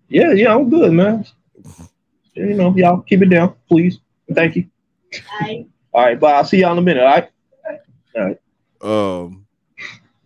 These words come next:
Speaker 3: but no, I think, and I'm about to, uh, I'm about to be a hypocrite all at the same time, because I also believe that it just depends on the nigga. Like,
Speaker 1: You, you ride the fence so much. You
Speaker 3: Nah, it
Speaker 1: fence
Speaker 3: do.
Speaker 1: riding motherfucker.
Speaker 3: I know.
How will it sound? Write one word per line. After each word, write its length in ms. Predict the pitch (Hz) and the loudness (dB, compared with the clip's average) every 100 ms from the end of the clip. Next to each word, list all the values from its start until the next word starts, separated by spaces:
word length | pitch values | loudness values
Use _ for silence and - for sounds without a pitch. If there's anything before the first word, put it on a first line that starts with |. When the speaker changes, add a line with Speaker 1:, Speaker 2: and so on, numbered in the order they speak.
| _ - | _ -10
Speaker 3:
but 200 | 123 117 | -6 -2
no, 160 | 127 | -2
I 160 | 117 113 | -2 -4
think, 300 | 113 117 107 | -6 -10 -8
and 260 | - 139 135 | -4 -4 -4
I'm 80 | 120 | -4
about 220 | 113 110 | -6 -6
to, 300 | 110 101 90 | -6 -8 -8
uh, 480 | 98 98 92 87 85 | -8 -8 -8 -10 -14
I'm 100 | 110 | -12
about 160 | 117 110 | -10 -8
to 80 | 101 | -6
be 160 | 95 | -6
a 40 | 92 | -6
hypocrite 440 | 98 92 - 98 | -8 -8 -10 -10
all 140 | 87 85 | -10 -10
at 60 | |
the 80 | 90 | -14
same 280 | 95 85 85 | -16 -16 -14
time, 280 | 95 87 85 | -14 -12 -14
because 240 | 90 92 | -14 -12
I 200 | 92 90 | -12 -12
also 400 | - 92 92 90 | -12 -14 -12 -14
believe 360 | 82 85 85 82 | -12 -12 -14 -12
that 120 | 82 | -14
it 120 | 82 | -14
just 220 | 85 85 | -16 -20
depends 320 | 90 82 92 85 | -18 -10 -8 -8
on 120 | 85 | -12
the 60 | |
nigga. 340 | 82 82 82 82 _ _ _ _ _ _ | -12 -14 -16 -18 _ _ _ _ _ _
Like, 260 | 80 78 80 _ _ - | -12 -12 -14 _ _ 2
Speaker 1:
You, 220 | 330 160 | 2 4
you 200 | 240 349 | 2 2
ride 340 | 143 143 135 | 2 0 0
the 80 | 113 | -2
fence 320 | - 165 143 | -4 -2 -2
so 220 | - 127 117 | -2 -2 0
much. 320 | 151 196 185 | 2 2 2
You 120 | 349 | 2
Speaker 3:
Nah, 160 | 139 143 | 2 0
it 40 | |
Speaker 1:
fence 200 | 277 311 | 0 -2
Speaker 3:
do. 200 | - 349 | -2 -2
Speaker 1:
riding 280 | 392 - 254 | -2 -2 -2
motherfucker. 800 | 269 202 - - - 185 139 - - - | -2 -4 -10 -6 -2 0 0 -2 -16 -8
Speaker 3:
I 100 | 104 | -6
know. 360 | 107 107 90 | -4 -4 -4